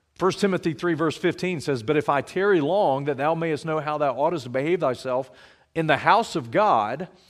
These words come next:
which is the church of the living God, the pillar and ground of the truth." And so when we get saved, listen, we're born again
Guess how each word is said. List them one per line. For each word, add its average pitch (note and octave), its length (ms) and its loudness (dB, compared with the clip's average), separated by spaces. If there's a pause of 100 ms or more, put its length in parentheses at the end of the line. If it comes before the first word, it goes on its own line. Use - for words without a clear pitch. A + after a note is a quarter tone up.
(340)
which D#3+ 240 -2
is C#3 140 0
the C3 120 -4
church - 800 -2 (340)
of B2 120 -6
the C3+ 80 0
living D#3+ 380 2
God, A2 360 0
the D3 80 -6
pillar D#3 600 -2 (400)
and B2+ 160 -8
ground B2 600 -2
of B2 180 -10
the D3 60 -6
truth." A#3+ 480 -6
And C#3 160 -10
so F#3+ 140 2
when C#3+ 220 0
we A3 180 0
get G3 240 0
saved, F#3+ 600 -2
listen, F3+ 400 -2
we're G3 120 2
born G3+ 380 -2
again E3 560 -4